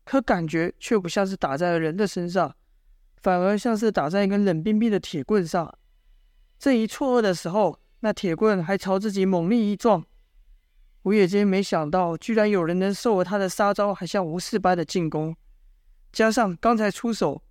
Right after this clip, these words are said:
务求一击必中，没有留余力，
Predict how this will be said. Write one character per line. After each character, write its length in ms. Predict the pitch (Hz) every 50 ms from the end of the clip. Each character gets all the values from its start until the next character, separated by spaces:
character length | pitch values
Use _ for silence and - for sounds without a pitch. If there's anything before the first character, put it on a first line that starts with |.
| _ _ _ _ - -
务 160 | 226 208 190
求 260 | - - 180 151 139 -
一 80 | - 196
击 180 | - 165 156
必 160 | 156 - 190 170
中， 280 | - - 190 165 160 - _ _ _ _ _ _ _ _
没 120 | 196 202
有 160 | 240 247 214
留 200 | 175 165 175 185
余 180 | 185 175 175 190
力， 260 | 202 233 208 175 -